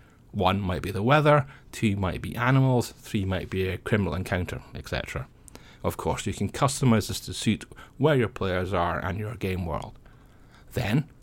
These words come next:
roll a bunch of D sixes and look for matching sets. Roll more D sixes if your players are likely to encounter something. For example, if you roll three D six and get a pair of threes,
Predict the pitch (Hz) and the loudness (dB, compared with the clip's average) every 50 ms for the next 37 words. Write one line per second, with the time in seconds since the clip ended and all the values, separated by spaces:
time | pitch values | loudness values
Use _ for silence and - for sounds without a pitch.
0 | - - - - - 107 101 101 95 95 - 101 101 98 - 104 98 113 117 120 | -20 -20 -12 -4 2 4 4 6 4 4 4 2 2 0 -2 -2 -2 -2 -2 0
1 | - - - - - - - - - 85 95 98 92 92 113 120 - - 117 107 | 0 -2 -2 -2 -4 -4 -4 -4 -4 -4 -2 -2 0 2 0 0 0 0 2 4
2 | 104 110 113 - - - 113 107 104 - - - - - - - - - - - | 6 6 6 6 4 0 -2 -2 -2 0 0 0 0 -2 -4 -12 -18 -20 -20 -20
3 | - - - - - - - - - - - - - - - - - - - - | -20 -20 -20 -20 -20 -20 -20 -20 -20 -20 -20 -20 -20 -20 -20 -20 -20 -14 -4 0
4 | 110 107 101 92 95 101 101 104 110 110 98 - 107 98 87 - 107 87 73 - | 2 4 4 4 6 6 8 8 10 8 8 6 4 0 2 2 2 2 0 2
5 | - 98 95 87 95 90 - - 87 - - - 98 92 92 85 98 104 - 87 | 2 2 2 4 2 0 0 0 -2 -2 0 2 4 4 4 4 2 2 4 4
6 | 101 - - - 127 120 - 101 92 - - 98 98 - 95 - - 101 90 82 | 4 4 2 0 -2 0 0 0 0 2 4 2 2 2 0 0 0 0 0 0
7 | - 90 80 82 76 - - - - - - - - - - - - 104 95 - | 0 0 0 0 -2 -6 -12 -20 -20 -20 -20 -20 -20 -20 -8 -2 2 2 2 4
8 | 98 90 87 - 95 98 90 - 95 92 92 87 - - - 147 143 127 123 113 | 2 0 2 0 -2 -2 -2 0 0 0 -2 -2 -2 -2 0 2 4 4 2 2
9 | - - 160 - - - - - 113 104 98 92 76 - - - - - 85 78 | 2 0 -2 -2 -2 -6 -6 -4 -4 -2 -2 -2 -4 -4 -2 0 2 2 2 0
10 | - - - 151 170 185 180 170 165 165 - - | -2 -6 -4 0 0 2 2 2 0 0 -2 -6